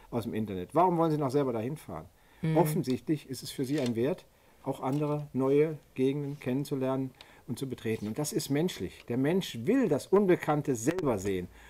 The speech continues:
Speaker 1: und nicht nur von Robotern, äh, erfühlen oder ertasten lassen. Aber wir machen ja auch robotische Raumfahrt.
Speaker 2: Mhm.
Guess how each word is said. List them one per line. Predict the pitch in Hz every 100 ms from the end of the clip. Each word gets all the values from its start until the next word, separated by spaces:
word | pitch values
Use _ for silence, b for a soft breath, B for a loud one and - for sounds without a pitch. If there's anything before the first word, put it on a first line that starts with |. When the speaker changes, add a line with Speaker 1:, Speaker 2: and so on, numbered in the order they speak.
| B -
Speaker 1:
und | 135 131
nicht | 135 143
nur | 117
von | - 113
Robotern, | 104 107 104 107 98 104 -
äh, | 107 98 117 135
erfühlen | - - 113 104
oder | -
ertasten | 95 - 101 - 101
lassen. | 90 - 98
Aber | 123 131
wir | 120
machen | 120 123
ja | 107
auch | 87 -
robotische | 92 90 - -
Raumfahrt. | 85 82 95 - - _
Speaker 2:
Mhm. | 165 156 147 156